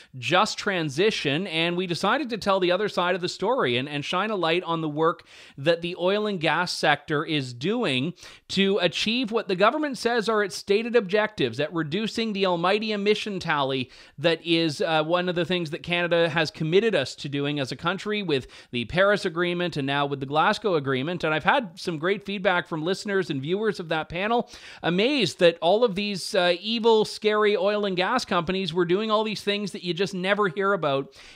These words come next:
in the mainstream media. Well, it isn't just the oil and gas sector. Industry itself is taking one thing that we're told is that the bad guy of industry, carbon dioxide,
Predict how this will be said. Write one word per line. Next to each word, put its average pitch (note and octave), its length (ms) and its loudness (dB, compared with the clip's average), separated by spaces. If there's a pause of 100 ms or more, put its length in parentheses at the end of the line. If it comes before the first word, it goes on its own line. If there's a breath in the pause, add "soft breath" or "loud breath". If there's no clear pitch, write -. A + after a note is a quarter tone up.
in E3+ 360 -2
the E3+ 80 -4
mainstream E3 520 -2
media. G#3 440 2 (260 loud breath)
Well, F#3 100 4
it C4+ 60 4
isn't F4 240 0
just D4 220 -2
the A3+ 100 0
oil A3+ 220 4
and A3+ 100 -2
gas G3 340 2
sector. F#3+ 460 0 (160)
Industry C4 600 0
itself G#3 840 0
is F3+ 220 0
taking G#3 420 -2
one B3+ 240 0
thing B3+ 200 -2
that G3 100 -12
we're F#3+ 120 0
told G#3+ 300 2
is F#3 160 2
that E3+ 220 2
the E3+ 40 -2
bad F#3+ 480 0
guy F#3 440 0 (260 loud breath)
of E3 220 2
industry, F#3+ 600 -2
carbon G3+ 420 0
dioxide, F3 840 0